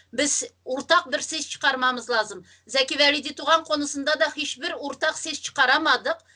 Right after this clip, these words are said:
Yani tek tük böyle cılız sesler çıktı ama ortak ses çıkarırsak çok daha etkili, çok daha, e, yani Rusların, e, kafasına girecek şekilde olur. Teşekkür ederim Mustafa Bey.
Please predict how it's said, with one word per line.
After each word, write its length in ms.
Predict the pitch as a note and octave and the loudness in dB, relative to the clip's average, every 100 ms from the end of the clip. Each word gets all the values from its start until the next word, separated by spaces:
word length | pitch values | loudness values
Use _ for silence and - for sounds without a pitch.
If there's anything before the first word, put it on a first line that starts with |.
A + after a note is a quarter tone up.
| - | -2
Yani 220 | B3+ C4 | -2 0
tek 300 | D4+ D4+ - | 2 0 0
tük 160 | E4 C4 | -10 -4
böyle 460 | C4 C#4 D4 D4+ | -2 2 4 2
cılız 300 | - C#4+ E4+ | 0 -2 -4
sesler 520 | - C#4 C4 C4 D4+ D4 | -6 -6 -6 -2 -2 -2
çıktı 280 | E4 - | -8 0
ama 360 | B3+ C#4+ F4 - - - | 2 4 2 0 -8 -10
ortak 460 | B3+ C4+ D#4+ E4 | -6 0 2 2
ses 240 | - D#4+ - | 0 -8 -10
çıkarırsak 800 | - C4 B3+ F#4 - C#4 D#4+ - _ _ | -2 2 2 0 -4 -2 -2 -4 _ _
çok 320 | D#4 F#4 A3 | -8 -8 0
daha 300 | B3 C#4 C#4+ | 0 2 0
etkili, 640 | B3+ A#3 - A#3 B3+ F#4 - _ - | -2 -4 -10 -8 -6 -6 -8 _ -10
çok 320 | D#4+ F#4+ G#3+ | -6 -6 2
daha, 300 | C4 A#3 G3 E4 - _ _ | 2 4 4 4 0 _ _
e, 180 | E3 A#3+ | -4 -2
yani 460 | B3 C4 C4+ C#4+ - C#4 | 2 2 4 2 2 -2
Rusların, 500 | G#3+ - C#4 C#4+ D#4+ | -4 -2 4 6 4
e, 220 | D#4 C#4 C4+ | 2 -4 0
kafasına 440 | C4+ C#4+ C#4+ D4+ | 0 0 0 -2
girecek 460 | C#4 C#4 C4+ D4 C#4 | -2 -2 0 -2 -4
şekilde 420 | B3+ B3+ A3+ A3 | -6 -6 -4 -2
olur. 200 | G#3+ G#3 | -2 -6
Teşekkür 480 | - C4 D4 C#4 C#4 | -8 -6 -6 -6 -8
ederim 280 | B3 A3+ G3+ | -4 -4 -6
Mustafa 420 | - G3+ G3+ F3+ | -12 -12 -10 -12
Bey. 160 | E3+ | -16